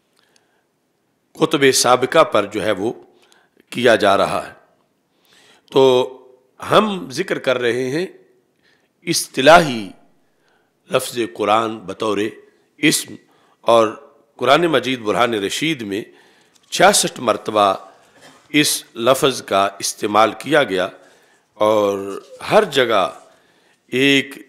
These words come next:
نئے اسلوب اور نئے معانی یعنی مفاہیم کے لحاظ سے اس کا تذکرہ ہوا۔ دوسرا جو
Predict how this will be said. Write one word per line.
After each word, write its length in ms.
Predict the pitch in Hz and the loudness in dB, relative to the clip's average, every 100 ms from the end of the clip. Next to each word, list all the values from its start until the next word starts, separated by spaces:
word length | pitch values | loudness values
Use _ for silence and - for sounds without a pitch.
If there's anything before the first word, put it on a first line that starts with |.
| - | -18
نئے 320 | 104 131 160 156 | -4 2 4 2
اسلوب 520 | 123 - 101 107 107 92 _ _ _ | -4 -6 -4 -4 -6 -10 _ _ _
اور 420 | - 110 107 101 98 - _ _ _ _ _ _ _ - | -2 2 2 2 -4 -14 _ _ _ _ _ _ _ -18
نئے 380 | 98 131 151 156 | -2 4 6 6
معانی 800 | 131 117 120 131 131 123 104 95 _ _ - | 2 2 4 2 0 -4 -6 -12 _ _ -10
یعنی 300 | 110 110 107 | -6 -4 -6
مفاہیم 600 | 98 - 113 85 139 143 | -6 0 0 2 -2 -4
کے 160 | 127 117 | -4 -2
لحاظ 300 | 95 110 - | 0 0 0
سے 180 | 95 92 _ _ _ _ _ _ _ | -8 -10 _ _ _ _ _ _ _
اس 260 | - 135 - | -6 -6 -4
کا 140 | - 107 | -6 -4
تذکرہ 400 | 107 92 104 98 92 | -6 -6 -4 -4 -4
ہوا۔ 220 | 87 87 - _ _ _ _ _ _ _ _ _ _ _ _ _ _ _ _ _ _ _ _ _ _ _ _ | -10 -10 -14 _ _ _ _ _ _ _ _ _ _ _ _ _ _ _ _ _ _ _ _ _ _ _ _
دوسرا 540 | 98 190 220 208 185 | -10 -6 0 2 2
جو 200 | 160 143 | 0 -2